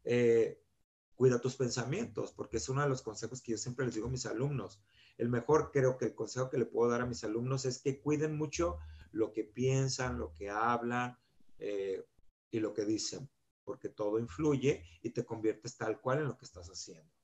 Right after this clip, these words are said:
Entonces, hay gente que no, mm, es muy,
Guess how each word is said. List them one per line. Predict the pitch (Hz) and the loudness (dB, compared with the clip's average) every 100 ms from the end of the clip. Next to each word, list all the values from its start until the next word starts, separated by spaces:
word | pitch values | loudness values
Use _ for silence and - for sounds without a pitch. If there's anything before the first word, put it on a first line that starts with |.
| _ _ _ _ _ | _ _ _ _ _
Entonces, | _ - 120 | _ -8 0
hay | 117 120 | 2 4
gente | 131 131 143 139 | 0 2 0 2
que | 151 | 0
no, | 135 131 143 139 - _ _ | 2 2 0 -2 -12 _ _
mm, | 143 139 127 127 123 131 135 135 _ _ | -10 -8 -6 -6 -6 -8 -10 -14 _ _
es | 117 - | -6 -4
muy, | 123 131 139 | -2 -2 -2